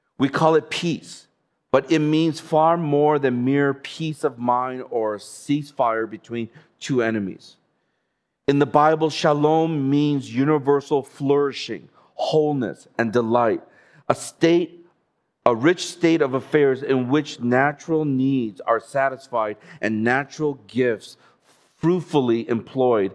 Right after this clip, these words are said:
a state of affairs that inspires joyful wonder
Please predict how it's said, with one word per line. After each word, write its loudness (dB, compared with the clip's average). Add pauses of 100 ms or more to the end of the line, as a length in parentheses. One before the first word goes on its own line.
(260)
a 0
state 0
of 0
affairs 0 (200)
that 2
inspires -2
joyful -2
wonder -4